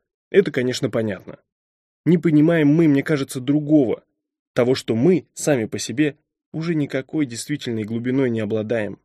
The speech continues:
Информационная цивилизация выхолостила нас. Технологии не учат нас думать.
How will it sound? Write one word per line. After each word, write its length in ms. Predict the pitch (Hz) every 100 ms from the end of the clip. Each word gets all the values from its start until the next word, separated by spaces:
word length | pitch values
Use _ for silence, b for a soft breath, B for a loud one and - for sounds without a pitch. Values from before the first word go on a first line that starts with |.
| _ _ _ _ _ _ -
Информационная 800 | 139 143 139 143 156 156 131 107
цивилизация 800 | - 120 127 151 147 - 101 - _ _ _ _
выхолостила 760 | 135 143 - 107 101 - 101
нас. 340 | 95 98 - - _ _ _ _ _ _ _ _ _ _ _ _ -
Технологии 600 | 151 170 175 220 208 165
не 160 | 165
учат 340 | 190 190 175 160
нас 220 | 170 135
думать. 460 | 139 190 120 -